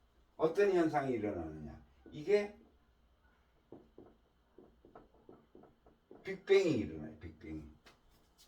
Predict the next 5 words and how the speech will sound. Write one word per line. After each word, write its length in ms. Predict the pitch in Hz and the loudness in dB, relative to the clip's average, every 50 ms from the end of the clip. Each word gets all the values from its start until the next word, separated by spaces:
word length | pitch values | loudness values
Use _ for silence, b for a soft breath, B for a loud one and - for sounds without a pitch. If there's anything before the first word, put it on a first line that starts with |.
| _ _ _ _ _ _ _ _ _ _ _ _ _ _ _ _ _ _ _ _ _ _ _ _ _ _ _ _ _ _ _ _ _ _ _ _ - | _ _ _ _ _ _ _ _ _ _ _ _ _ _ _ _ _ _ _ _ _ _ _ _ _ _ _ _ _ _ _ _ _ _ _ _ -8
빅뱅이 580 | 170 170 - - 190 196 196 196 190 185 180 | -8 -8 -2 2 2 4 4 4 2 4 4
일어나서 720 | 175 165 160 160 160 147 143 143 - 185 202 208 214 - - - - _ _ _ _ _ _ _ - - _ - | 4 4 4 4 4 4 2 2 0 -4 -6 -6 -8 -10 -14 -20 -20 _ _ _ _ _ _ _ -20 -20 _ -6
이게 500 | 147 147 151 190 196 196 196 202 - - - - - - _ _ _ - - - - - - - _ _ _ _ _ - _ _ _ _ _ _ _ _ _ _ _ _ _ _ _ _ _ _ _ _ _ _ _ _ _ _ - - _ - - - - | -2 4 6 6 6 6 2 -4 -10 -14 -20 -20 -20 -20 _ _ _ -20 -20 -20 -20 -20 -20 -20 _ _ _ _ _ -20 _ _ _ _ _ _ _ _ _ _ _ _ _ _ _ _ _ _ _ _ _ _ _ _ _ _ -20 -20 _ -20 -20 -10 -6
빅뱅 360 | - 196 - - 202 202 196 | -4 -2 2 4 4 4 6
가운데에서 800 | 180 180 175 165 156 151 147 143 143 165 170 170 170 165 - | 6 6 6 8 8 8 6 6 6 4 2 0 0 -2 -6